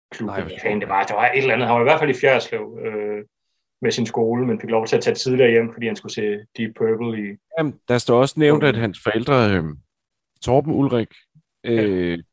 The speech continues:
Speaker 2: tennisspilleren og journalisten, øh, at de jo ikke havde noget imod,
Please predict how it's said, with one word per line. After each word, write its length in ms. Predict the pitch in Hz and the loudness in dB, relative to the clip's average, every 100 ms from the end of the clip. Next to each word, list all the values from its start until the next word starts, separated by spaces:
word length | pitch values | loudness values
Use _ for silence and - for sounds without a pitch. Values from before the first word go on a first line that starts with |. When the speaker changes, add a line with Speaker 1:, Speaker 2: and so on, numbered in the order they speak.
| - | -20
Speaker 2:
tennisspilleren 1120 | - 135 160 - - - - 101 92 90 82 - | -8 -4 -4 -6 -12 -10 -2 0 0 -2 -6 -10
og 220 | 98 - | -10 -6
journalisten, 540 | 107 95 107 139 - 113 - - - 123 | -4 -4 -4 -8 -8 -10 -10 -20 -10 0
øh, 260 | 113 104 101 | 2 4 2
at 140 | - | 0
de 200 | 117 120 | 6 8
jo 80 | 139 | 8
ikke 160 | 139 | 6
havde 120 | 160 143 | 4 4
noget 180 | 143 | 4
imod, 260 | 135 131 131 | 4 0 -2